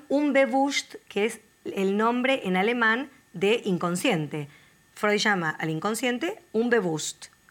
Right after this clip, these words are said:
en alemán. Y Lacan hace equivocar entre las lenguas.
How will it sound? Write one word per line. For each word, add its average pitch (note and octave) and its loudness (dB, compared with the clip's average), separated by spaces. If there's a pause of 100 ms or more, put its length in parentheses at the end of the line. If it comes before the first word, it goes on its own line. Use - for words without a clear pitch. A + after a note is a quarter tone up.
en E3+ -4
alemán. D3+ -4 (720)
Y G3+ -2
Lacan G3+ 2
hace A#3+ -2
equivocar G#3 -4
entre F#3+ -6
las F3 -6
lenguas. D3+ -4